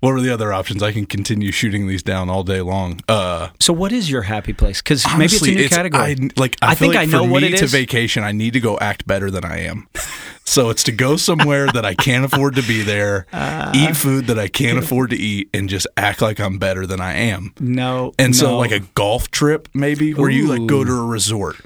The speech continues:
Speaker 2: Yeah.
Speaker 1: And you eat good food, and you golf at a course you're not good enough to be golfing at.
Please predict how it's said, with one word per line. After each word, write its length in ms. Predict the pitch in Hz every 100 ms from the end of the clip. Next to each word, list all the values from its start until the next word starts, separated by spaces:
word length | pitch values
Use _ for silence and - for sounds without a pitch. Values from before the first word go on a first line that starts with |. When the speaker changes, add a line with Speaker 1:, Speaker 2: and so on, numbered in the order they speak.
| - -
Speaker 2:
Yeah. 180 | 147 147
Speaker 1:
And 280 | 123 104
you 140 | 110 127
eat 200 | 123 117
good 220 | 123 120
food, 340 | - 113 110 101
and 140 | 107
you 100 | 117
golf 280 | 120 117 113
at 60 |
a 60 | 113
course 360 | - 110 104 113
you're 120 | 98
not 320 | 107 120 117
good 140 | 117 113
enough 240 | 110 104
to 60 | 107
be 100 | 95
golfing 440 | 104 95 107 95
at. 260 | 95 92